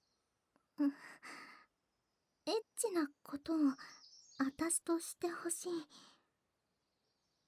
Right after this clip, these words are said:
い。えっとね。さっきも言った通り、モディウスっていうのは、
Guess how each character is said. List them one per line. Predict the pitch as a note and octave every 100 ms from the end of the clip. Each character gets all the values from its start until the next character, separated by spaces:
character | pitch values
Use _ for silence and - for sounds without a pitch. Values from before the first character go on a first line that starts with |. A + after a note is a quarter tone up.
| _ _ _ - C#4 C#4 C#4+ C4 - - - - - - - - - - D4+
い。 | D4+
え | F4
っ | - - -
と |
ね。 | F4+ F4+ F4 G#4+ - - - _ _ _ _ _ _ _ _ _ _ _ _ _ _ _ _
さ | - - F4
っ | -
き | -
も | C#4+ G#3
言 | G#3+
っ | -
た | - C#4+
通 | D#4+ D#4+
り、 | D4 C#4 - - _ _ _ -
モ | D4 G#4+
デ | A4+ F#4+
ィ |
ウ |
ス | C#4+ -
っ | F#4+ - - -
て |
い | D#4+ C#4+ D4
う | D#4
の | C#4+ C4+
は、 | B3+ C4+